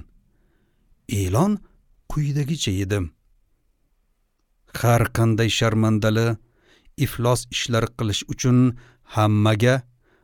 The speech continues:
va har bir odamga ijozat berildi. Kimki bunga qarshi tursa, Iblisning g'azabiga duchor bo'ladi. Bu e'lon shaharning hamma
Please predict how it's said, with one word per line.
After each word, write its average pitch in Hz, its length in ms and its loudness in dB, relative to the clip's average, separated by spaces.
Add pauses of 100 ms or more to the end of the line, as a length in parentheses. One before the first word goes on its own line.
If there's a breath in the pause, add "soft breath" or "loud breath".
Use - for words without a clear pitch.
(120)
va 92 140 -4
har 107 500 0
bir 135 180 2 (220)
odamga 107 540 0 (420)
ijozat 104 600 -2
berildi. 95 380 -4 (1400)
Kimki 120 380 0
bunga 110 380 0 (140)
qarshi - 380 -6
tursa, - 320 0 (840)
Iblisning 107 600 0
g'azabiga 104 540 0
duchor 123 500 -4
bo'ladi. 95 300 -2 (1300)
Bu 104 220 0 (160)
e'lon 104 420 2 (380 soft breath)
shaharning 107 680 0
hamma 127 440 2